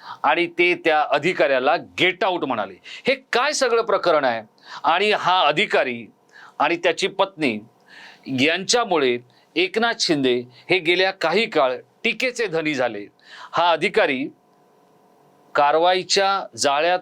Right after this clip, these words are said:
अडकून तुरुंगात जाईल अशी परिस्थिती निर्माण झाल्यानंतरही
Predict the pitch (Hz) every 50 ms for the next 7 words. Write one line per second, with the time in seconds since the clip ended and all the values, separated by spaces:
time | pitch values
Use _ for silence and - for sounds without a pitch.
0 | - - 139 143 147 143 170 185 185 185 175 - - 202 233 254 240 240 240 220
1 | 147 127 151 135 123 127 165 - - - - - - - - 214 214 - - 156
2 | 165 175 170 - 202 202 226 226 208 190 175 170 165 170 170 165 139 - 139 147
3 | 156 165 165 151 147 151 156 139 156 220 214 190 147 123 113 107